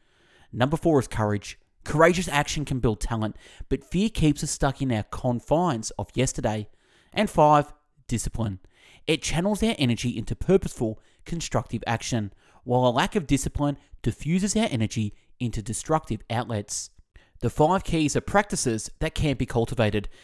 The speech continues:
and we're often well cultivated in some, but not in others. Pick an idea that matters to you. It's time to embrace the thrashing you're doing.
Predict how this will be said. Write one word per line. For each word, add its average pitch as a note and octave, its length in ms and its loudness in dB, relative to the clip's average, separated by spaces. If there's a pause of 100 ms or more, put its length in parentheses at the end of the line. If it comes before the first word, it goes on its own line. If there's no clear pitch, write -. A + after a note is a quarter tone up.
(200)
and C3 160 2
we're C#3 80 4
often D3+ 320 0
well C3+ 180 6
cultivated E3 640 2
in A2 160 -8
some, F#3+ 460 -2 (340)
but G#3 100 4
not D3+ 320 2
in A2+ 100 -2
others. A2 520 -2 (560)
Pick - 180 0
an C3 80 6
idea B2 380 4
that E3+ 200 2
matters A2+ 280 0
to - 100 -8
you. A#2 360 4 (520)
It's C#3 180 -2
time E3+ 280 2
to G#3+ 140 0
embrace C#3 520 4
the F#3 160 0
thrashing B2 460 0
you're G#2 100 2
doing. A2 420 0